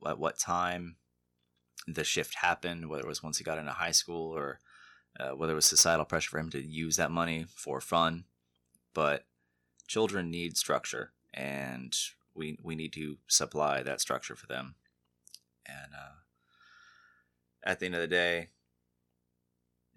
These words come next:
we, we want to strive towards equality and fairness for all. But at this point, it's not, and it's not fair, probably because of our own decisions, right? We are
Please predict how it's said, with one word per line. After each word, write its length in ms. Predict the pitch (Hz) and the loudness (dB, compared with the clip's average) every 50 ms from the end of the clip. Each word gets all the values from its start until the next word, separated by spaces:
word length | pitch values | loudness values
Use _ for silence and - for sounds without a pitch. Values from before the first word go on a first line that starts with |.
| 90 82 | -18 -12
we, 240 | 82 92 90 87 87 - | -8 -6 -6 -6 -6 -6
we 120 | - 87 85 | -4 -4 -2
want 280 | 85 87 90 90 - - | 0 0 0 0 0 0
to 120 | - 85 | -2 -2
strive 440 | 80 - - 82 78 78 73 - - | -2 0 2 4 4 4 2 0 -4
towards 360 | - 73 71 73 73 71 - - | -8 -6 -4 -4 -4 -4 -6 -8
equality 520 | - - - 76 69 65 67 - 67 65 - _ _ _ _ _ - | -8 -4 0 2 2 2 0 -2 -6 -10 -12 _ _ _ _ _ -10
and 240 | - 73 73 71 - | -8 -6 -6 -6 -6
fairness 460 | - 71 71 69 67 64 - - - | -4 -2 -2 -2 -2 2 4 4 4
for 280 | - - - 69 - - | 2 0 -6 -4 -2 0
all. 320 | 67 65 62 57 - - _ _ _ _ _ _ - | 0 0 -2 -4 -6 -10 _ _ _ _ _ _ -6
But 300 | - 78 71 71 65 - _ _ _ _ _ _ _ - | -2 0 0 0 -2 -6 _ _ _ _ _ _ _ -6
at 160 | - 76 - | -6 -4 -2
this 140 | - 78 - | 2 2 2
point, 400 | - - 101 90 80 76 - - _ _ _ _ - | 2 2 -2 -2 -2 -2 -6 -10 _ _ _ _ -10
it's 240 | - - 71 - - | -6 -4 -4 -4 -4
not, 540 | 64 65 78 80 76 73 78 - - - - _ _ _ _ - | -2 0 0 2 2 0 -2 -4 -6 -6 -6 _ _ _ _ -12
and 400 | - 80 76 76 73 73 71 73 | -8 -6 -6 -6 -6 -8 -8 -8
it's 400 | 64 76 - - - - - - _ - | -8 -4 2 4 4 4 4 2 _ -14
not 400 | 78 78 80 82 87 78 - - | -6 2 4 4 4 4 2 0
fair, 520 | - - 92 95 92 87 82 80 76 - _ _ _ _ _ _ _ _ _ _ _ _ _ _ _ _ _ _ - | -2 0 2 2 4 2 2 0 -4 -8 _ _ _ _ _ _ _ _ _ _ _ _ _ _ _ _ _ _ -10
probably 400 | - - 90 113 143 156 147 139 | -2 0 2 2 4 4 2 2
because 260 | 127 131 - 131 113 | 0 2 2 2 2
of 80 | 110 101 | 2 4
our 100 | 101 101 | 4 4
own 120 | 104 101 | 4 4
decisions, 580 | 90 87 - - 95 85 76 78 71 71 - - - | 4 4 6 6 6 4 0 -2 0 0 0 -2 0
right? 240 | - 82 80 - - | -4 -4 -4 -4 -4
We 180 | - 85 85 85 | -6 -4 -2 0
are 300 | 82 82 82 80 78 - | 0 2 2 0 -2 -4